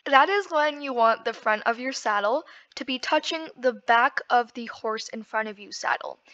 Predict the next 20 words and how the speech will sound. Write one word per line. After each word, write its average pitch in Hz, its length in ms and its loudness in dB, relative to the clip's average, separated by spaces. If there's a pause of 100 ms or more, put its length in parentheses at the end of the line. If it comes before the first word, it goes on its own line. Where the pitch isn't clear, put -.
(220)
So 294 200 -2
just 302 300 -2
like 254 200 0
this. - 400 -8 (1300)
Those 262 200 6
are 262 260 4 (220)
gaps - 480 0 (280)
to 247 100 -8
get 220 260 2
around 202 500 2
screen 208 400 -6
delay, 233 340 2 (380)
and 247 440 0
when 247 180 -2
you're 269 100 2
doing 330 280 0
dressage, 226 540 -2
you 247 120 -6
wanna 285 220 0
stay 247 480 -2